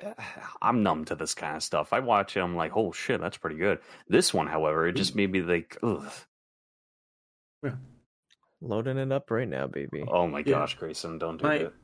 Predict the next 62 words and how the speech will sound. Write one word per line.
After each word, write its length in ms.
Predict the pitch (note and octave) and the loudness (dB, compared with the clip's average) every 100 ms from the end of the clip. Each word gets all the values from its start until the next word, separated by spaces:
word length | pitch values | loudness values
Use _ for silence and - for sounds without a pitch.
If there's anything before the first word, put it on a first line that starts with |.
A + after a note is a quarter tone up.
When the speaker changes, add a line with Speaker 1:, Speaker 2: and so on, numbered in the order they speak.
| _ - | _ 2
Speaker 2:
my, 160 | D#3 | 2
my 180 | F3+ E3 | 2 0
entire 300 | D#3+ F3+ F3 | 2 6 6
thoughts 300 | C#3+ A#2+ A#2+ | 6 4 4
on 100 | A#2 | 0
the 60 | G#2+ | -2
trailer, 380 | - A2 A#2+ B2 | 0 2 4 4
though, 280 | C3 C3+ | 6 6
is 220 | C3 A#2+ A#2+ | 4 2 6
literally 340 | B2+ A#2+ A#2 | 6 6 4
just, 280 | A2+ A2 - - - _ _ A#3 | 0 -4 -8 -20 -20 _ _ 2
this 160 | A#3+ | 6
looks 200 | E3 G3+ | 8 8
pretty, 360 | - D3+ C3+ E3 | 8 8 10 6
but 320 | C3+ C3+ C3 - | 6 4 4 4
I 240 | C3+ C3 | 8 10
have 260 | B2+ C#3 B2+ | 8 6 6
no, 300 | C3 B2 C3 | 8 6 6
no 260 | C3+ C#3+ C3+ | 6 8 10
hope 220 | C3+ C3 | 8 8
at 80 | B2 | 6
all 160 | G#2+ | 6
for 100 | G#2 | 2
the 60 | G2+ | -4
plot. 300 | - B2+ - | 0 -2 0
Like, 140 | - | -4
none. 400 | B2+ B2 A2 B2+ B2+ | 2 4 4 0 -4
Zero. 400 | B2 A#2+ - - - - - - - - | 2 2 2 -2 -6 -20 -10 -6 -4 -2
Speaker 3:
Ah, 60 | - | -2
man, 760 | C#3 A#2 A2+ A2+ A#2 A#2+ A#2+ C3 | 0 4 4 4 4 2 0 -2
yeah, 320 | E2+ C2+ D#2+ | 0 2 2
I 120 | E2+ | 2
know. 480 | F2+ D2 C2 C2+ - - | 0 -2 -2 0 0 2
Speaker 2:
N-, 80 | |
none 100 | C#3+ E3+ | 6 6
Speaker 3:
But 40 | |
Speaker 2:
of 40 | D#3+ | 8
Speaker 3:
that, 100 | C3+ | 8
Speaker 2:
it 80 | C3 | 8
Speaker 3:
there 100 | B2+ | 6
was 140 | B2+ | 6
Speaker 2:
interested 160 | C3 A#2+ | 6 6
Speaker 3:
that 60 | B2+ | 2
Speaker 2:
me 60 | |
Speaker 3:
s- 100 | C3 | 2
Speaker 2:
whatsoever. 500 | C#3 C3 C3 B2+ C3+ - - _ _ | 2 2 0 -4 -8 -12 -20 _ _
Speaker 1:
But 120 | G3+ | 2
that's 160 | G3+ A#3+ | 4 6
the 60 | - | 6
Speaker 3:
there's 80 | |
this 80 | A3+ | 6
Speaker 1:
point. 180 | E3+ A2+ | 6 6
It's 80 | A#2 | 6
not 80 | A3 | 4
Speaker 3:
scene 20 | |
Speaker 1:
about 120 | G#3+ F#3+ | 4 2
Speaker 3:
in 40 | |
Speaker 1:
the 40 | D3 | 2
Speaker 3:
the 80 | G#2+ | 2
Speaker 1:
plot. 380 | G#3+ F3 A2 | 4 6 4
It's 180 | A2 | 4
Speaker 3:
trailer 20 | A2 | 4